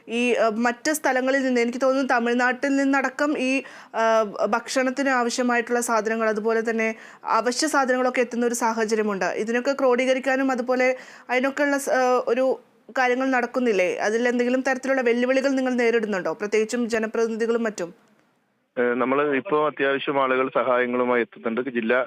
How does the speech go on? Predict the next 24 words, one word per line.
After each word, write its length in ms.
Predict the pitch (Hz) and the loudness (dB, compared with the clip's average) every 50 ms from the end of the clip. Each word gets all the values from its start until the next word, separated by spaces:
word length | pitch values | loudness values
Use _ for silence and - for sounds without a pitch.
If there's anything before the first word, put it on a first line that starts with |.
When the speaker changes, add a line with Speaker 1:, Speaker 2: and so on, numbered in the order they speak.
| - - 123 | -2 -4 -2
Speaker 2:
കളക്ടറേറ്റിൽ 480 | 110 110 104 - 120 117 110 - 127 | -2 -2 -2 0 -2 -2 0 0 -2
നമ്മൾ 280 | 120 120 117 113 117 117 | 0 0 0 2 2 2
അതിൻ്റെ 220 | 113 113 113 113 | 2 2 2 2
ഒരു 180 | 113 113 107 - - | 2 2 0 0 -2
കൺട്രോൾ 340 | 107 107 101 110 110 107 110 | -2 -2 0 0 -2 0 0
റൂം 220 | 110 110 110 107 | 0 0 2 0
ഉണ്ട്. 160 | 104 104 110 | 2 2 2
അവിടെ 160 | 110 104 107 113 | 2 2 0 0
ഉദ്യോഗസ്ഥർക്ക് 960 | 110 107 104 104 104 107 104 113 110 107 110 110 - - 113 110 107 113 | -2 -2 -4 -2 -4 -2 -2 0 0 0 0 -2 -2 -2 -4 -2 -4 -4
ചുമതലയും 420 | - 113 107 107 104 107 107 110 107 | -4 -2 0 0 0 2 0 0 0
നമ്മൾ 200 | 107 104 107 104 | 0 0 0 0
നൽകിയിട്ടുണ്ട്. 580 | 101 98 95 92 98 98 - - 98 95 98 117 - - - - - - - - - - | 0 -2 -2 -2 -4 -4 -2 -2 -4 -2 -2 -4 -6 -6 -14 -12 -12 -12 -12 -12 -4 -2
അവരുമായി 440 | 113 107 117 120 123 123 123 123 123 | 0 0 2 2 2 2 2 2 0
ഏകോപിപ്പിച്ചതിന് 840 | - 113 113 113 107 113 113 113 107 - 120 107 - 120 117 117 | 0 0 0 2 2 2 0 0 0 -2 -6 -2 0 0 0 0
ശേഷമാണ് 600 | 110 - 113 104 104 - - 120 113 110 107 113 | 0 0 0 0 0 0 -2 0 0 2 2 2
അത്, 140 | 117 110 117 | 2 2 2
ഏഹ്, 100 | 123 120 | 2 2
ഒരു 460 | 117 117 117 113 110 113 113 139 139 | 2 2 4 4 2 2 2 0 -2
ക്യാമ്പ് 380 | 123 - - 123 117 117 113 113 | -2 -2 0 0 0 0 0 -2
എന്നല്ല, 220 | 113 107 107 107 | -2 -2 -2 -2
വിവിധ 300 | 113 117 117 117 123 127 | 0 0 0 0 0 0
സ്ഥലങ്ങളിലാണ് 600 | 131 - 139 120 120 117 120 120 117 120 117 113 | 0 0 0 0 0 0 2 0 2 2 2 2
നമ്മളെ 260 | 110 110 107 107 107 104 | 0 0 0 0 -2 0
ക്യാമ്പുകൾ. 480 | - 107 98 98 98 98 98 104 - | 0 0 -2 -2 0 0 -2 -2 -2